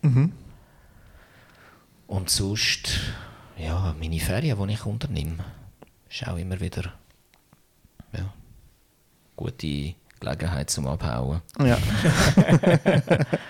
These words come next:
Speaker 2: Nein, aber ich bin wirklich auch gerne in Zürich. Ich bin schon ein bisschen ein, sagen wir mal, äh, ein Stubenhocker von der Stadt Zürich. Ich bleibe gerne in Zürich und so.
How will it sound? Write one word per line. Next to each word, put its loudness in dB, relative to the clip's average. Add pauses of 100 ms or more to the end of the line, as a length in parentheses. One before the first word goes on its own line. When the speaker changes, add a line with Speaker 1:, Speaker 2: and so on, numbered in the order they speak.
(680)
Speaker 2:
Nein, 4
aber 4
ich 2
bin 2
wirklich 0
auch 2
gerne 2
in 0
Zürich. -2 (100)
Ich -8
bin 0
schon 2
ein -6
bisschen 2
ein, 0 (560)
sagen -2
wir 0
mal, 0
äh, -16
ein 0
Stubenhocker -2
von -4
der 0
Stadt -2
Zürich. -2
Ich -12
bleibe -4
gerne -2
in -2
Zürich 0
und -2
so. -2